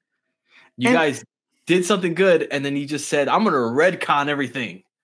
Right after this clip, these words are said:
Speaker 2: And then the way they kill her
Speaker 1: Was horrible.
Speaker 2: it's just so weird. It's just staged weird. It's just plotted weird. It's, she doesn't even fly back being shot. She just kinda sits in her chair and gets shot.
Speaker 1: Yeah.
Speaker 2: And I'm just like, "That's weird.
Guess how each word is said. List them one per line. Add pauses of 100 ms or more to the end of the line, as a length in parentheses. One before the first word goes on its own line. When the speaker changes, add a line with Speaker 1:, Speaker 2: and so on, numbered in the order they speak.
(200)
Speaker 2:
And
then
the
way
they
kill
her (340)
Speaker 1:
Was
horrible.
Speaker 2:
it's
just
so
weird.
It's
just
staged
weird.
It's
just
plotted
weird.
It's, (220)
she
doesn't
even
fly
back
being
shot.
She
just
kinda
sits
in
her
chair
and
gets
shot. (340)
Speaker 1:
Yeah. (460)
Speaker 2:
And
I'm
just
like, (720)
"That's
weird.